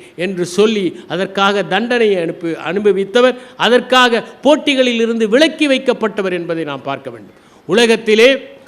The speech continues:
புத்தக திருவிழா நடக்கின்ற காரணத்தினால் உலகத்திலே நிகழ்ந்த நிறவெறியை பற்றி பதிவு செய்த புத்தகங்களை உங்களுக்கு அறிமுகப்படுத்த வேண்டும் என்று நினைக்கிறேன். முதலாவதாக மாமா டாமினுடைய விடுதி என்கிற ஒரு புத்தகம்,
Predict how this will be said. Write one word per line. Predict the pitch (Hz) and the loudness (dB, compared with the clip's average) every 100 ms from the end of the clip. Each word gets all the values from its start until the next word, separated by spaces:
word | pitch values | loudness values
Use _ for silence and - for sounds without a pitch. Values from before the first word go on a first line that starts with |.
| _ | _
புத்தக | - 226 294 302 | -10 0 2 2
திருவிழா | - 277 262 254 240 | 0 -2 0 2 2
நடக்கின்ற | 220 226 226 226 208 | 2 -4 -4 -6 -6
காரணத்தினால் | 196 190 226 233 - 214 202 185 151 - _ | -4 -2 0 -2 -2 -2 0 -2 -6 -16 _
உலகத்திலே | 190 294 311 311 277 254 240 | 2 4 4 0 0 2 4
நிகழ்ந்த | 220 233 262 247 220 185 139 - - 180 | 2 2 2 2 0 -2 -6 -16 -6 2
நிறவெறியை | 269 311 302 285 269 262 262 | 4 4 4 0 0 -2 -2
பற்றி | 240 240 226 | -6 -4 -10
பதிவு | - 247 311 330 | -2 0 2 0
செய்த | 311 277 247 | 0 0 0
புத்தகங்களை | - 202 220 190 175 151 123 - - | -2 -4 -4 -2 -4 -6 -8 -18 -10
உங்களுக்கு | 220 220 196 185 | -2 0 0 0
அறிமுகப்படுத்த | 196 269 277 240 202 190 190 | 0 2 2 2 0 -6 -6
வேண்டும் | 165 160 160 | -6 -6 -6
என்று | 160 143 | -8 -8
நினைக்கிறேன். | 139 139 131 117 - _ _ _ _ | -10 -10 -12 -16 -20 _ _ _ _
முதலாவதாக | 135 185 185 170 139 123 120 127 - _ _ _ _ _ _ _ - _ _ _ _ _ _ _ _ _ _ _ _ _ _ | -8 -4 -4 -4 -6 -8 -10 -14 -18 _ _ _ _ _ _ _ -20 _ _ _ _ _ _ _ _ _ _ _ _ _ _
மாமா | 127 190 240 240 220 202 - | 2 4 6 6 4 0 0
டாமினுடைய | 240 277 277 240 214 202 180 | 4 4 4 4 4 4 2
விடுதி | 214 220 220 170 | 2 0 -2 -6
என்கிற | - 190 175 170 | -8 -6 -4 -4
ஒரு | 165 151 | -4 -6
புத்தகம், | 165 - 156 113 | -10 -10 -10 -10